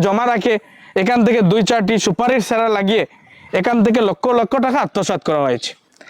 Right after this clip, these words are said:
কিন্তু এটা অত্যন্ত দুঃখজনক, অত্যন্ত দুর্ভাগ্যজনক ঘটনা। আজকে পঞ্চায়েত রাজের গ্রাম উন্নয়ন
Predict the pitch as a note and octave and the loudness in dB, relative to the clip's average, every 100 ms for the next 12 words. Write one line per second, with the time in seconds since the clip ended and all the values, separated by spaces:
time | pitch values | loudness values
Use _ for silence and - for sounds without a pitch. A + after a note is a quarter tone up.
0 | - - D4 D4 A#3 C#4 B3 - D#4 C#4 | -20 -6 0 2 2 0 -2 -2 2 2
1 | D#4 D4+ - - E3+ F3+ C4+ A#3 C4 B3+ | 4 2 0 0 -2 0 0 2 2 2
2 | C4 _ - E3 C4+ C4 C4 F3+ F3+ E3+ | -2 _ -8 -4 0 2 2 2 2 0
3 | C4 G#3 B3+ A#3+ G3+ E3 D3 C3 - - | 2 2 2 2 0 -2 -2 -4 -8 -20
4 | - - - - E3 F#3 - C#4+ - A3 | -20 -20 -18 -6 -4 -4 -2 -2 0 0
5 | F#3 C4 B3+ A#3 C4+ C4 - - - D3+ | 2 2 4 4 4 2 -2 -16 -2 -2
6 | G3 A#3+ C4 D4 | 2 2 2 4